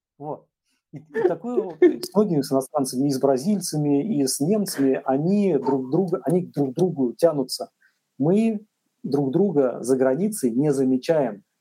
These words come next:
Мы притва-, есть люди, которые притворяются, что они не понимают русского языка, чтобы никто не понял, что они русские. И даже, ну, чтобы просто как-то не поддерживать общение со своими соотечественниками. И вот такого я пока ещё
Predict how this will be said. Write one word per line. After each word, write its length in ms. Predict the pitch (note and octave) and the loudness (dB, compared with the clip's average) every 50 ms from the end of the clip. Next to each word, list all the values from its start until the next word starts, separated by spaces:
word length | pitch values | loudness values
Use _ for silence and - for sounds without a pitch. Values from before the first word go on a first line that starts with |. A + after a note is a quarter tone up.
| _ _ _ _ | _ _ _ _
Мы 400 | D3 D#3 D3+ D3 C#3+ C#3+ C3+ - - | 0 2 4 4 4 2 0 0 -2
притва-, 400 | D3+ D3 D3 D#3 - C4 - - C4 | -2 -2 -2 -2 -4 -4 -4 -2 -2
есть 320 | A3+ - - F3 E3 - | -2 2 2 2 2 2
люди, 240 | C#3+ D#3+ G#3+ E3+ C#3+ - | 0 0 2 2 0 -2
которые 280 | - - D3+ C3+ A#2+ A#2+ | 0 2 2 2 2 2
притворяются, 440 | A2+ C3+ C#3 C3+ - C3 B2+ D3 - _ _ _ _ - - | 2 0 0 0 0 0 0 0 -2 _ _ _ _ -20 -4
что 100 | - C3+ | -2 -2
они 80 | C#3+ D#3 | 0 2
не 120 | D3 C#3+ C#3 | 0 2 2
понимают 480 | C#3 C3 C#3+ D#3 E3 E3+ D3+ C3+ - | 2 0 0 0 0 0 0 0 -2
русского 400 | C#3+ D3+ D#3 - - - - C3 | -4 -4 -4 -6 -8 -2 0 0
языка, 440 | B2+ A#2+ C3+ E3 D#3 G3 C#3 A2 - - | 2 2 0 0 2 2 2 2 0 -6
чтобы 600 | - - B2+ B2+ B2 A#2+ A#2 A2+ A2 A2 A2 G#2+ - _ C3+ C3 - _ _ | -6 -4 -4 -2 -2 -2 -2 -2 -6 -8 -8 -10 -8 _ -10 -10 -10 _ _
никто 280 | C3+ B2+ B2+ - D#3 | -4 -4 -2 -2 0
не 120 | C3+ C3 B2+ | 0 0 0
понял, 280 | - D#3+ D3 C3+ B2 - | 0 0 0 0 -2 -2
что 140 | - - | -2 -2
они 160 | B2 B2 C3+ D3 | 0 0 2 0
русские. 440 | E3 C#3+ - - - - A2 G2+ - _ _ _ - - _ _ _ _ _ _ _ _ _ _ _ _ _ _ | 0 -2 -4 -10 -12 -12 -12 -12 -12 _ _ _ -20 -20 _ _ _ _ _ _ _ _ _ _ _ _ _ _
И 60 | C3+ B2 | 0 2
даже, 320 | D3 C#3+ B2 C3 C3 B2+ - | 2 2 2 0 -2 -2 -2
ну, 180 | - C#3 B2+ | 0 0 0
чтобы 220 | A#2+ - D3 C3+ B2+ | 0 2 0 0 2
просто 260 | - C#3+ C#3 C#3+ - | 2 -2 -2 0 -2
как-то 240 | B2+ A2+ - C3 B2 | -4 -2 0 -2 -2
не 340 | A#2 A#2+ C3 C#3+ C#3+ C#3+ C#3+ | 0 0 -2 0 0 0 2
поддерживать 520 | C#3 C#3 C#3 C3+ C#3+ D3+ C3 B2+ A#2 - | 2 0 0 0 0 0 0 0 0 0
общение 380 | C3 B2+ - - E3+ D3 A#2+ G#2+ | -2 -2 -2 -4 -2 -2 -2 -4
со 100 | - - | -4 -6
своими 220 | - A#2+ A2+ A2+ | -6 -4 -4 -4
соотечественниками. 800 | A2 - B2+ B2+ C3 D#3 C3 - - - - A#2 G#2 - _ B2+ | -4 -2 -2 -2 -2 -2 -4 -6 -10 -16 -16 -18 -18 -2 _ 2
И 40 | B2+ | 2
вот 120 | C3 C3+ - | 2 0 -2
такого 300 | C#3 - - A#3+ A3 F3 | -2 0 0 2 2 2
я 60 | C3+ | 0
пока 220 | - C3+ - F3+ | -2 -2 -2 -2
ещё 280 | F#3 F3 - E3 D#3+ | -4 0 0 -2 -2